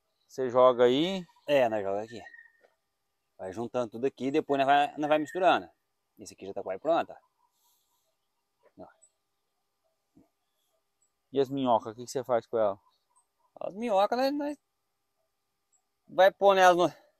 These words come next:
Speaker 2: nos bag e vai guardando. Aí com o tempo a gente vai esparramando pros vizinhos. Ó,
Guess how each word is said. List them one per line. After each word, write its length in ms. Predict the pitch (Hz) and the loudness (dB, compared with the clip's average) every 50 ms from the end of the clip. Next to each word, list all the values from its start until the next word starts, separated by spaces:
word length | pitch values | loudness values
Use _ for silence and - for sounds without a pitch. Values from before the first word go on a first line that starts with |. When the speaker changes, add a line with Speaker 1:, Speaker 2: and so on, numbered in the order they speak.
| _ _ _ _ _ _ _ _ _ _ _ _ _ _ | _ _ _ _ _ _ _ _ _ _ _ _ _ _
Speaker 2:
nos 160 | 131 135 123 | -14 -12 -6
bag 320 | 120 135 147 175 220 226 - - _ _ _ _ _ _ _ _ _ _ _ | -2 0 0 2 0 -2 -4 -12 _ _ _ _ _ _ _ _ _ _ _
e 60 | - | -12
vai 160 | 143 156 170 | -8 -8 -6
guardando. 440 | 175 190 208 240 262 254 208 151 123 _ _ _ _ _ _ _ _ _ _ _ _ _ _ _ _ _ _ _ _ | 0 2 2 2 2 2 0 -2 -4 _ _ _ _ _ _ _ _ _ _ _ _ _ _ _ _ _ _ _ _
Aí 100 | - 113 | -20 -18
com 160 | - - 170 | -8 -6 -6
o 80 | 170 156 | -6 -4
tempo 240 | - 156 170 190 208 | -4 -6 -4 -4 -4
a 40 | 208 | -4
gente 140 | 226 233 | -4 -2
vai 220 | 254 247 247 240 - _ - - _ | 0 0 0 0 -2 _ -20 -20 _
esparramando 520 | - _ - 214 208 220 214 208 208 196 | -20 _ 4 8 8 10 10 10 8 6
pros 140 | 180 185 170 | 4 0 -2
vizinhos. 500 | 165 165 147 151 180 208 226 220 190 - _ _ _ _ _ _ _ _ _ _ _ _ _ _ _ _ _ _ _ _ _ _ _ | -2 -2 0 2 4 4 4 4 2 -2 _ _ _ _ _ _ _ _ _ _ _ _ _ _ _ _ _ _ _ _ _ _ _
Ó, 160 | - 107 95 | -10 -8 -8